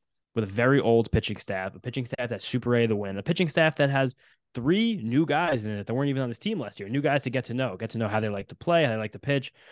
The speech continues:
what kind of game they like to be called, what they like to throw when, where, why, and how. But I do think Alvarez is still a guy who just projects to be a fantastic hitter. Like, the, his power and his play, play discipline, his walk rates in the minor leagues are up there with, very comparable to a player, Kyle Schwarber,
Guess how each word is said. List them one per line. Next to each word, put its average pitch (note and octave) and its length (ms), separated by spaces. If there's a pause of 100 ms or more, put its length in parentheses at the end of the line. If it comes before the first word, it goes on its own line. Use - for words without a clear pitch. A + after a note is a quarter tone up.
what B2+ 80
kind A2 140
of G#2 40
game C3 160
they C#3+ 80
like C#3 160
to C3+ 60
be C3 100
called, C3 360
what A2+ 100
they B2 80
like A#2+ 100
to A2+ 60
throw A2+ 160
when, B2 280
where, B2 220
why, A2+ 220
and A2+ 100
how. A#2 380 (560)
But A#2 60
I - 20
do E3+ 140
think F#3+ 240
Alvarez B2 480
is G#2+ 60
still B2 220
a A#2+ 60
guy A2+ 220
who A2 160
just G#2+ 200
projects A2+ 500
to G#2+ 80
be G2+ 420 (260)
a A#2+ 80
fantastic A#2 500
hitter. F#2 360
Like, F#2+ 260 (120)
the, A2 120 (100)
his A#2+ 120
power D3+ 500
and A#2 180
his G#2+ 120
play, - 240 (160)
play B2+ 120
discipline, A2 380
his G2 120
walk A2 260
rates G#2 180
in A2+ 60
the - 20
minor G#2 220
leagues G#2 260
are G2+ 80
up G#2 140
there G#2+ 240
with, G2 280 (460)
very C3 160
comparable B2 440
to A2+ 100
a G#2 40
player, A2+ 200
Kyle A2 240
Schwarber, A#2+ 440